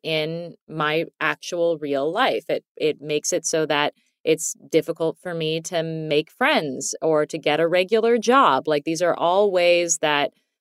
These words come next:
the stigma of whatever that person, that, uh, that idea of me that's in someone else's mind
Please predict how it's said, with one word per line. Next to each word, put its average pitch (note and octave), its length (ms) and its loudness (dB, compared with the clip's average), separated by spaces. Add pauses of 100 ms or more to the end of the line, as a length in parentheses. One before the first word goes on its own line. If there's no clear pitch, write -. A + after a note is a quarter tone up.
(120)
the F3 100 6
stigma F#3 840 2
of D#3+ 180 2
whatever F3 720 2 (320)
that E3+ 260 2 (280)
person, G3+ 580 2
that, E3 180 2 (140)
uh, E3 120 -2
that E3+ 160 2
idea F3+ 440 2
of E3 80 -4
me E3 140 -2
that's D3+ 200 -2
in D#3+ 100 -8
someone E3 300 -6
else's D#3 320 -4
mind E3+ 520 -4